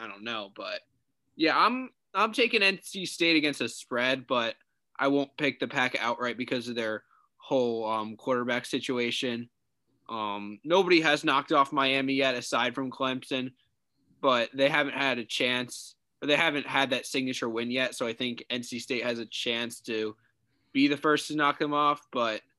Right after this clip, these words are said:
like I said, the whole quarterback situation kind of has me skeptical. I don't think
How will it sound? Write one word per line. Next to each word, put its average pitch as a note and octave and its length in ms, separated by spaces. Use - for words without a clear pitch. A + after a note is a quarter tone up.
like C#3+ 120
I C3+ 100
said, C3 260
the A#2+ 80
whole B2+ 140
quarterback B2 580
situation A2 640
kind G#2+ 240
of G#2+ 80
has A2+ 240
me G#2+ 100
skeptical. A2 640
I G#2+ 120
don't A2 260
think A2+ 360